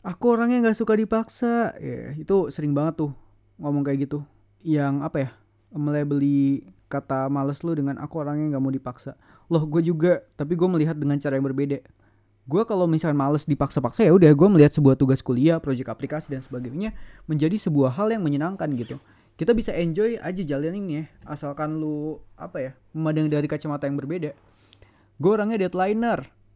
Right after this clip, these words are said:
Ya udah, gimana caranya lo bisa mengerjakan tugas lo di akhir-akhir deadline nih,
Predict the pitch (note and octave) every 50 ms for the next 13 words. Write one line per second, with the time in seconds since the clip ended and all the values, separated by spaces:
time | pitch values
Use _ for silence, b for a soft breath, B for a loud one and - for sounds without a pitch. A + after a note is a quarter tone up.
0 | _ _ _ _ _ _ _ _ _ _ _ _ _ _ _ _ _ _ _ _
1 | _ _ - C#3+ C3+ B2+ C3+ E3 F#3 F3 D#3 D3+ - - _ _ _ _ _ _
2 | - B2+ E3 D#3+ G3 G3+ G#3 G3+ G#3 F3 D#3 D#3+ F3+ G3+ G#3 G#3 G3 E3 D3 -
3 | - G3+ F3+ E3+ E3 D#3 D#3 D3 C3 C#3 C#3 C#3 - F#3 G3 F#3 - D#3+ D3 C3+
4 | - F3 - - F3+ F#3 E3+ D3 C#3 C3+ C#3 E3 C#3+ C#3+ C#3 - D3 C#3 C3+ C#3
5 | D#3+ F#3 F#3 - F#3+ F#3+ F#3+ F#3+ F3+ F3 F3